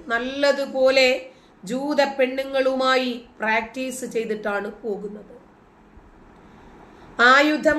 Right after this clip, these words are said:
കൊണ്ടുള്ള പ്രാക്ടീസിങ് വേറെ, പിന്നെ ഇവന്റെ സുന എന്ന ആയുധം ഉപയോഗിച്ച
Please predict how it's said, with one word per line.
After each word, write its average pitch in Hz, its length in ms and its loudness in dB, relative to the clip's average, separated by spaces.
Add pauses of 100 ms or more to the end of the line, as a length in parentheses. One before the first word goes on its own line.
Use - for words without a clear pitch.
കൊണ്ടുള്ള 277 320 2 (120)
പ്രാക്ടീസിങ് 247 840 -4
വേറെ, 196 320 -4 (680)
പിന്നെ 254 280 -4
ഇവന്റെ 285 360 4 (720)
സുന 285 280 -4 (300)
എന്ന 285 160 -2 (280)
ആയുധം 269 520 -2
ഉപയോഗിച്ച 240 500 -2